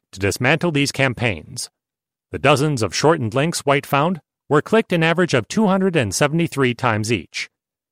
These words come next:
Extrapolate that out to fifteen thousand subdomains, and you wind up with millions of potential victims.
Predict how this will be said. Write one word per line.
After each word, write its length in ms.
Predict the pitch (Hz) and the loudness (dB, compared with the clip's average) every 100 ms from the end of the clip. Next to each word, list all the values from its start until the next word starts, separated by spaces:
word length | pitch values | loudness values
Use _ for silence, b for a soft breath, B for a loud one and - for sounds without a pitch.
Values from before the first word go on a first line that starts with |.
| _ _ - | _ _ -16
Extrapolate 600 | - - 123 120 123 120 | -8 0 0 2 0 0
that 240 | 120 139 | 2 2
out 180 | 151 160 | 2 2
to 180 | - 110 | 0 -2
fifteen 440 | - 160 - 151 | 0 -2 0 -2
thousand 320 | 135 147 120 107 | 2 2 2 0
subdomains, 720 | 185 190 156 127 135 190 - _ _ _ _ | 2 2 2 0 -2 -4 -8 _ _ _ _
and 160 | 135 139 | -2 0
you 80 | |
wind 300 | 147 214 233 | 2 2 4
up 160 | 196 - | 2 0
with 160 | 185 202 | -2 2
millions 600 | 240 247 98 76 92 - _ | 2 2 0 -6 -12 -14 _
of 140 | 139 | -4
potential 420 | 185 185 127 95 117 | -2 0 0 0 0
victims. 600 | 123 - 90 - 135 | 0 -2 -14 -14 -16